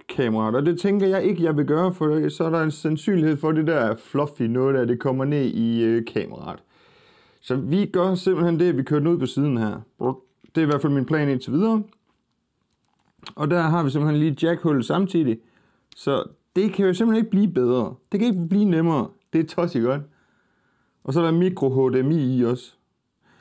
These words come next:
Men der er jo sådan set allerede en højtaler, eller det hedder ikke en højtaler, det hedder mikrofon med i forvejen på den her. Men jeg har hørt den blive testet, og den er heller ikke noget at råbe hurra for. Så jeg tænker, det her, det skulle være en, en, en god mulighed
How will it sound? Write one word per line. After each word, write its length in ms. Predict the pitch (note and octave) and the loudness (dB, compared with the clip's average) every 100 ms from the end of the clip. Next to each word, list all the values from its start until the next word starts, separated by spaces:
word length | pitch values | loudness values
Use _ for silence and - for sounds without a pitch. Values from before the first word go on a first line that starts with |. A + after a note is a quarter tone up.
| _ - | _ -4
Men 160 | C3+ | -2
der 60 | C#3+ | 0
er 120 | E3+ | 2
jo 60 | G3 | 2
sådan 120 | F3 | 2
set 240 | D#3+ F3 | 2 2
allerede 440 | A#2 D#3+ D#3+ D#3+ C3 | 2 2 2 2 0
en 80 | C3+ | 0
højtaler, 1500 | C#3 C#3 C#3 C#3 - - - A#2+ A#2 A#2+ A#2+ A#2 A#2 A2+ A2 | 0 0 0 -2 -8 -20 -6 -2 0 -2 -2 -2 -2 -2 -2
eller 300 | A2+ A2 A#2 | -2 -2 -2
det 100 | B2 | 0
hedder 120 | A#2 | 0
ikke 100 | G#2+ | 0
en 40 | G#2 | -2
højtaler, 320 | G#2 G#2+ A2 | -4 -2 -2
det 80 | B2+ | 0
hedder 140 | C#3 | 0
mikrofon 640 | C3+ C3+ - E3+ A#2+ A2+ | -2 -4 -2 0 0 0
med 220 | C3 D3 | 0 0
i 100 | E2 | -2
forvejen 500 | A2+ C3 C3 A#2+ G#2+ | -4 -2 0 0 -2
på 180 | G#2+ A#2+ | -4 -4
den 140 | A#2 A#2+ | -2 -2
her. 140 | G#2+ | -4
Men 420 | G#2 - B2 C3 | -4 -4 -2 0
jeg 100 | C3 | 0
har 200 | D3 D#3 | 0 0
hørt 240 | C#3+ C3+ C3+ | 0 0 -2
den 140 | C3 | -2
blive 120 | A2+ | -4
testet, 440 | A2 C3 C3+ A#2+ F#2 | -2 -2 -2 -4 -6
og 100 | - _ | -6 _
den 200 | B2 B2+ | -4 -2
er 60 | A#2+ | -2
heller 220 | C#3 B2 | -2 0
ikke 100 | A2 | -2
noget 140 | A2+ | -2
at 40 | G#2+ | -2
råbe 120 | G#2+ | -4
hurra 180 | G#2+ A2 | -4 -6
for. 260 | - G#2+ - - - - _ | -6 -8 -10 -20 -20 -20 _
Så 120 | - | -2
jeg 100 | D#3 | 0
tænker, 240 | D#3+ G3+ G3 | 2 2 2
det 140 | G3+ | 2
her, 60 | G3 | 0
det 140 | G3+ | 0
skulle 180 | G3+ G3+ | 0 0
være 100 | F3+ | 2
en, 180 | E3 - | 0 -2
en, 200 | D#3+ D3+ | -2 -2
en 160 | D#3+ | -2
god 200 | A#3 B3 | 0 2
mulighed 520 | F#3+ F#3+ F3 C#3 C#3+ | 2 2 2 0 -2